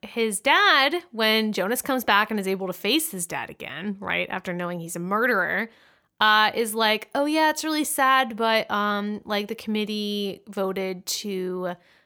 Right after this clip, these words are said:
schedule Gabriel for release because he's, he's still not adjusting, and we've given him plenty of time and excuses, and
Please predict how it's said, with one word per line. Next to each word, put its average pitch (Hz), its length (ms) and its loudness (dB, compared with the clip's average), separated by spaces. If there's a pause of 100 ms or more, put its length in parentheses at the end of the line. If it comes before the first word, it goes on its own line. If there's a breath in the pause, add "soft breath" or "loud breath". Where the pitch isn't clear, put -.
(120)
schedule 185 480 -2
Gabriel 180 640 -6
for 190 180 -10
release - 440 -8
because 185 280 -12
he's, 196 220 -6
he's 247 200 -2
still 302 260 0
not 285 200 2
adjusting, 214 680 0
and 196 100 -2
we've 180 140 -4
given 226 220 -2
him 226 120 0
plenty 214 320 -2
of 214 100 -6
time 185 560 -2
and 180 80 -6
excuses, 175 920 -6
and 165 240 -6